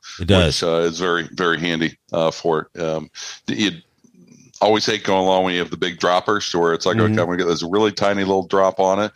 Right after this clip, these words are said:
Speaker 2: and all of a sudden a big drop comes out, and you're wipe-, wiping more off than you're actually keeping on, keeping on the gun 'cause you don't wanna make it a magnet for dust and dirt.
Speaker 1: Yeah. And then, you know, my alternatives to that, I always, uh, I was a big believer in,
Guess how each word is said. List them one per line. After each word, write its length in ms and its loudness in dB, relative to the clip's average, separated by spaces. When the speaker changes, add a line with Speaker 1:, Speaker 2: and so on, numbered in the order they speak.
Speaker 2:
and 120 -2
all 120 4
of 80 0
a 60 -2
sudden 300 0
a 40 -8
big 180 -2
drop 280 0
comes 240 -4
out, 260 0
and 360 -2
you're 140 0
wipe-, 420 0
wiping 440 -2
more 240 6
off 340 4
than 160 0
you're 220 2
actually 280 -2
keeping 320 -4
on, 140 0
keeping 300 -2
on 100 2
the 80 -2
gun 280 0
'cause 160 -14
you 60 2
don't 160 0
wanna 180 2
make 200 -2
it 80 2
a 60 2
magnet 380 0
for 240 0
dust 260 0
and 120 -6
dirt. 240 0
Speaker 1:
Yeah. 560 0
And 200 2
then, 240 6
you 100 2
know, 140 4
my 140 4
alternatives 720 0
to 100 -6
that, 360 0
I 140 -2
always, 640 2
uh, 380 -4
I 80 -4
was 160 0
a 60 -2
big 280 -4
believer 580 0
in, 400 0